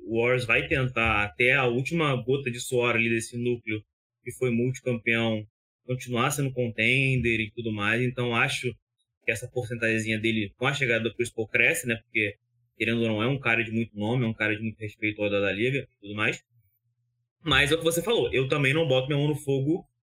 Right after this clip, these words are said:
pra ele renovar com o Warriors. Acredito que seja a maior probabilidade, acredito. Mas eu vejo ali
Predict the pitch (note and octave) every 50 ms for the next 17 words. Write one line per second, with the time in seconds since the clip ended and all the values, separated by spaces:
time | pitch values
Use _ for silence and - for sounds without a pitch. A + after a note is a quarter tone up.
0 | _ _ - - G3+ D#3+ D#3 D#3+ D#3 D#3+ E3 E3 D#3 D#3+ D#3+ - A#3+ A3+ F3 A#2+
1 | A2+ A2+ C3 C#3 - - D#3+ D3+ C#3 B2+ C3+ D3+ D3 E3 D#3+ - E3 F3 F3+ F3
2 | - _ _ _ _ _ _ _ _ _ _ _ - - - - E3 F3+ G3 F#3
3 | G#3 - - F3 F3+ F3 E3 D#3 E3 D#3 - - E3+ F3 E3+ E3+ F3+ G3+ G3+ F3
4 | C3 A#2 G#2+ G2+ - _ _ - - A2+ - C3+ C3+ D#3+ D#3+ F3 C#3+ B2 C3+ -
5 | - A2 A2+ A2+ A#2 A#2 B2 C3+ C#3+ D#3 C#3+ B2+ C#3 C#3+ D3 C#3+ D3 D3 C3+ C3+
6 | C3 C3 B2+ A#2+ A2+